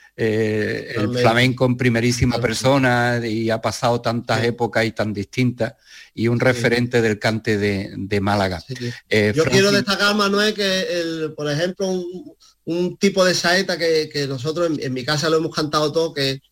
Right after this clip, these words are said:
Speaker 2: que prácticamente, eh, cuando mi padre que tarde mucho,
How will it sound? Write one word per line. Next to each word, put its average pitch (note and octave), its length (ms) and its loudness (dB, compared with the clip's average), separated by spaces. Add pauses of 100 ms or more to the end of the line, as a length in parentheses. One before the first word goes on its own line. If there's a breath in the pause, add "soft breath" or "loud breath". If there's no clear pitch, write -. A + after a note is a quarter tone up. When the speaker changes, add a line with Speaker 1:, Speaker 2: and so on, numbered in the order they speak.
(300)
Speaker 2:
que B2+ 80 -10
prácticamente, C#3+ 1000 0
eh, B2 60 -10 (100)
cuando B2 500 2 (800)
mi G#2 200 -8
padre B2+ 300 0
que C3+ 100 0
tarde C3 240 0
mucho, C#3+ 420 0